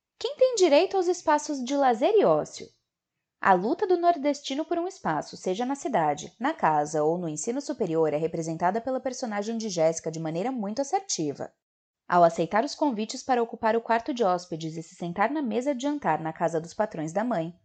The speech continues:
o foco para conseguir uma vaga na fau, usp, um curso extremamente elitizado, até o enfrentamento aos mandos da patroa. Um fluxo contrário aos processos de gentrificação,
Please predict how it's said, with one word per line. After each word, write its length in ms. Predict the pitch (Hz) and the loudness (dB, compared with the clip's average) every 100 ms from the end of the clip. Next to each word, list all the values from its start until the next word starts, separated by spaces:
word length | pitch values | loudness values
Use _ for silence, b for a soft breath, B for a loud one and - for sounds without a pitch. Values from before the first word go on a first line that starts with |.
| _ | _
o 80 | 415 | -2
foco 340 | 403 262 - 320 | 0 0 0 0
para 160 | 285 | -2
conseguir 420 | 285 262 269 220 | -2 -4 -4 -4
uma 200 | 262 269 | -2 -2
vaga 340 | 202 165 180 156 | 0 0 0 -2
na 160 | 156 | -2
fau, 420 | 165 - 151 135 - | -4 2 4 4 0
usp, 500 | 220 202 196 247 247 _ - | -2 -2 -4 -10 -12 _ -8
um 100 | 269 | -4
curso 320 | 220 180 175 | -2 -2 -2
extremamente 720 | 165 - 240 349 226 262 349 | -6 -2 0 0 -2 -2 -2
elitizado, 640 | 320 - 185 165 156 156 - - | -2 -2 2 4 4 0 -14 -4
até 340 | 175 - 175 | -4 2 2
o 60 | 226 | 2
enfrentamento 760 | 294 339 320 339 269 202 233 | 0 -2 0 0 0 -2 -2
aos 140 | 285 262 | -2 -2
mandos 320 | 214 226 262 | -2 -2 -2
da 80 | 294 | 0
patroa. 560 | 370 381 165 135 - _ _ _ _ _ _ - | 0 0 0 -2 -6 _ _ _ _ _ _ -4
Um 80 | 220 | -4
fluxo 400 | - 294 - 392 | 0 -2 0 0
contrário 460 | 370 359 233 240 | 0 4 6 6
aos 100 | 269 | 4
processos 640 | - 269 - 196 202 262 240 | 0 -4 2 2 2 -4 -4
de 180 | 247 | -4
gentrificação, 960 | 277 220 226 285 330 403 415 175 143 | -2 -2 -2 -6 -2 -2 -2 -2 -2